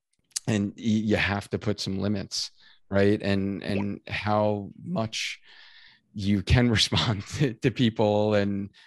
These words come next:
Speaker 1: um, there has to be those limits because it's just, like, a constant barrage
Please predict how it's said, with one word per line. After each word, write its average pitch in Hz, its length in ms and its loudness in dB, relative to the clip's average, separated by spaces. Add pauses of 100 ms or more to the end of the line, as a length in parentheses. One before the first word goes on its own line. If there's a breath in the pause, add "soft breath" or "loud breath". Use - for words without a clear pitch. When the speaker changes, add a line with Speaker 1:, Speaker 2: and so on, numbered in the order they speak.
(120 loud breath)
Speaker 1:
um, 95 580 0
there 101 200 0
has 107 340 0
to 107 80 -6
be 98 140 -2
those 95 280 -8
limits 92 340 -6
because 92 340 -4
it's 92 160 -8
just, - 180 -6
like, 95 160 -2
a 87 80 -6
constant 98 460 -4
barrage 95 560 -2